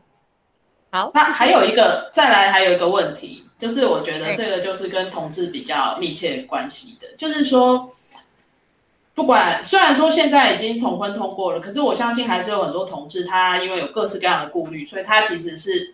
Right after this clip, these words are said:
Speaker 2: <clears throat> 没有办法出柜的。那我觉得在这恐怖，同志的恐怖情人里面最常见的就是说，如果对方威胁要出柜，威胁你，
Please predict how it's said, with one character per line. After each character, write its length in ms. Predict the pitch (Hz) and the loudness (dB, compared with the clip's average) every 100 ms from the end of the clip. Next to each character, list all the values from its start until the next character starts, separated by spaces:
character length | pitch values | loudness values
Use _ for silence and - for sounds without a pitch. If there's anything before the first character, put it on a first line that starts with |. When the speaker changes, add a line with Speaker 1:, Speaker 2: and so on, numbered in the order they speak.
| - | 2
Speaker 2:
<clears throat> 140 | 247 - | 2 4
没 80 | 226 | 2
有 100 | 214 | 2
办 100 | 208 | 2
法 120 | 135 | 0
出 240 | - - | -4 -8
柜 220 | - 160 147 | -4 -6 -6
的。 240 | - - _ - | -12 -18 _ 0
那 60 | - - | 2 0
我 160 | 202 - | -4 -4
觉 160 | 196 220 | -2 2
得 200 | 233 233 | 4 4
在 600 | 254 226 190 165 - - | 4 6 4 2 -4 -8
这 160 | 254 - | -4 -2
恐 240 | - 170 | -2 -4
怖， 180 | 220 - | -6 -10
同 200 | - 233 | -4 -2
志 120 | 247 277 | 2 2
的 160 | 185 | 2
恐 120 | - 254 | 0 0
怖 80 | |
情 220 | 247 180 180 | 0 0 -4
人 80 | |
里 60 | 165 | -2
面 180 | 214 220 | -2 2
最 160 | 247 - | 2 0
常 220 | 156 165 | -4 -4
见 160 | 180 | -4
的 80 | 170 | -4
就 120 | 185 190 | -4 -6
是 140 | 180 | -6
说， 440 | 175 170 165 170 _ _ _ _ _ _ | -4 -2 -2 -6 _ _ _ _ _ _
如 140 | 220 277 | 0 4
果 100 | 247 | 6
对 160 | 254 | 6
方 240 | 233 233 220 | 6 4 4
威 140 | 208 | 2
胁 440 | - 160 160 170 - | 0 -4 -6 -10 0
要 200 | 214 - | 0 0
出 220 | - 180 | -2 -4
柜， 300 | 175 160 - | -2 -4 0
威 140 | 233 262 | 4 4
胁 220 | 180 180 | 2 -4
你， 260 | 180 - | -6 -12